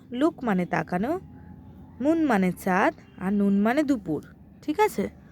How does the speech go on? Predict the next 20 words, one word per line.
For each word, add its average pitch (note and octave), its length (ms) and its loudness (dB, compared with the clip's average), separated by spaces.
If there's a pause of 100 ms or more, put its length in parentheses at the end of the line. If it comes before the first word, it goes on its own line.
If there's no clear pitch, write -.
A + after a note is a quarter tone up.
(680)
তারপর C#4 320 4
চলো G#3 320 2
কি A#3+ 160 -6
দেওয়া G3+ 240 6
আছে G3 200 0
দেখি। C4 420 0
"Listen A3 460 2
and G#3 220 0 (120)
say, F3 160 2 (580)
I G#3+ 140 4
look C#4 240 4
at F4+ 240 6
the C4+ 220 4
moon।" F3+ 260 0
আমি C#4+ 440 0 (480)
চাঁদ A#3 240 8
দেখি। E3+ 500 -4 (680)
"The G3+ 160 2
book D#4+ 300 4
is F#4 160 8